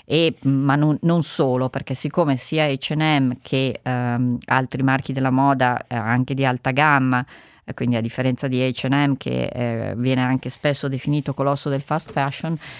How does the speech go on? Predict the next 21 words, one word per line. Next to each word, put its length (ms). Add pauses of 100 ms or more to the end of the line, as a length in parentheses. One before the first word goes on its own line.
(220)
ehm, 420
come 240
Burberry 560
per 160
esempio, 640
s-, 180
che 120
hanno 240
denunciato, 760
hanno 400 (120)
detto 360
di 160
rinunciare 760
all'uso 500
di 240
cotone 560
che 140
viene 220
dalla 280
zona 300
dove, 260